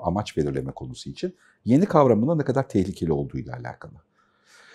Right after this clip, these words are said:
Şimdi bizim bir şey yapabilmemiz aslında aynı evrimde olduğu gibi evrimsel olarak dönüşmemizle ilgili, dönüştürebilmemizle ilgili ve o bağlantıyı hiç kaybetmemekle ilgili.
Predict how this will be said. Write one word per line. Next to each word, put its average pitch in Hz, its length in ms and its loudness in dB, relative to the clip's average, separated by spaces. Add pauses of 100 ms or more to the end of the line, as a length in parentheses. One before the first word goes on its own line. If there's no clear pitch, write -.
Şimdi - 400 6
bizim 185 580 6
bir 110 60 0
şey 262 220 4
yapabilmemiz 95 960 2 (220)
aslında 196 580 4
aynı 175 480 8
evrimde 147 440 8
olduğu 127 500 2
gibi 71 340 -6 (420)
evrimsel 139 580 10
olarak 95 540 6 (220)
dönüşmemizle 82 880 2
ilgili, - 380 -8 (340)
dönüştürebilmemizle 76 1080 2
ilgili 185 360 2
ve 185 200 10 (260)
o 156 180 10
bağlantıyı 151 600 8
hiç 208 240 -2
kaybetmemekle 127 840 2
ilgili. - 340 -10